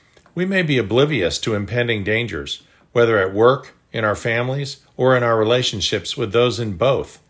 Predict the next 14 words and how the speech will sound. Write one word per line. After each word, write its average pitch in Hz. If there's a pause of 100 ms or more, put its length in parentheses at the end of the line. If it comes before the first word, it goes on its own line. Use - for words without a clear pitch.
(460)
unless 151
we 170
have 135
some 156
awareness 131
of 107
what 120
is 113
going 120
on 101 (380)
at 143
a 139
deeper 127
level. 110